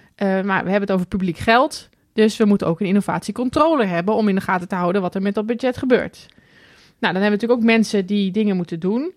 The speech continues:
eh, of die dat moeten begeleiden. Dat zijn dan, eh, of nee, nee, niet begeleiden, dingen die moeten doen. Dus dat zijn de innovatiecoaches.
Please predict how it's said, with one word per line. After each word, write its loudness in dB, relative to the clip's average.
eh, -2
of -8
die -2
dat 2
moeten 2
begeleiden. 4
Dat 0
zijn 0
dan, 0
eh, 0
of -10
nee, -2
nee, -2
niet 2
begeleiden, 0
dingen 0
die 4
moeten 0
doen. 6
Dus 0
dat 0
zijn 2
de 6
innovatiecoaches. 0